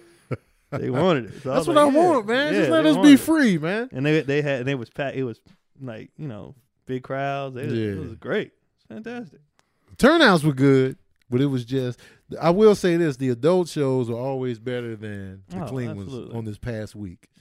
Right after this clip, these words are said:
Speaker 1: Absolutely.
Speaker 2: I noticed that. Like,
Speaker 1: People
Speaker 2: like,
Speaker 1: want that stuff.
Speaker 2: they want
Speaker 1: Like
Speaker 2: the filth, man.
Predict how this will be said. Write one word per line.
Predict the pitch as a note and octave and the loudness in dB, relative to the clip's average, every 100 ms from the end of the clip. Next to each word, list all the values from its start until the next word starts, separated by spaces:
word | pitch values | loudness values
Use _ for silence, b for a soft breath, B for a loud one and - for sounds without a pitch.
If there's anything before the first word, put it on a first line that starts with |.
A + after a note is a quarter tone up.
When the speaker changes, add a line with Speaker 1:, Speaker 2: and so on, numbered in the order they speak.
| E3+ | -18
Speaker 1:
Absolutely. | D#3+ - - _ F3 | -16 -18 -20 _ _
Speaker 2:
I | G2+ | -16
noticed | G#2+ A#2 G#2+ - | -8 -6 -6 -10
that. | F#2+ F2 | -16 -18
Like, | F#2 F#2 F2 _ | -16 -18 -20 _
Speaker 1:
People | C4+ D#4+ D4 | -6 -4 -2
Speaker 2:
like, | |
Speaker 1:
want | B3+ D#4 D4 | 0 -2 -2
that | G#3 D3+ | -6 -8
stuff. | - B2+ | -10 -6
Speaker 2:
they | E3+ | -2
want | A3 | 0
Speaker 1:
Like | A#3+ | -2
Speaker 2:
the | F#3 | -2
filth, | D#3 A3+ G#3 A2+ | -6 -4 -4 -6
man. | A#2+ B2+ C#3 | -12 -16 -16